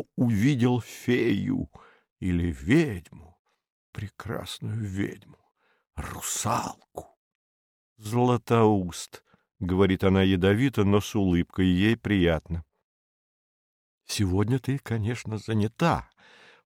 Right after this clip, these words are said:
произносит он деловито. «А если нет?» «Тогда я веду тебя в Кавказский. Я угощаю тебя сациви, я угощаю тебя хачапури. Мы будем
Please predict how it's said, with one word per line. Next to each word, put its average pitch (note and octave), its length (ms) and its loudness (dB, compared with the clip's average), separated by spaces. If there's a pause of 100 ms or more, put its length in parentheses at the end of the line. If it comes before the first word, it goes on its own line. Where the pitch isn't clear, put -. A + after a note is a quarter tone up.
(100)
произносит F2 580 0
он D#2 140 -4
деловито. D2 560 -8 (600)
«А B2+ 100 2
если A#2+ 440 2
нет?» G2+ 300 2 (1000)
«Тогда D2 380 -4
я F#2+ 180 -2
веду G2 200 -2
тебя G#2+ 220 -4
в - 80 -10
Кавказский. - 760 -6 (440)
Я F#2 260 0
угощаю F#2+ 500 0
тебя G#2 240 0
сациви, F2+ 540 -4
я F#2 220 0
угощаю G2+ 600 0
тебя A2 240 2
хачапури. G#2 580 -2
Мы A2+ 180 6
будем A#2 400 2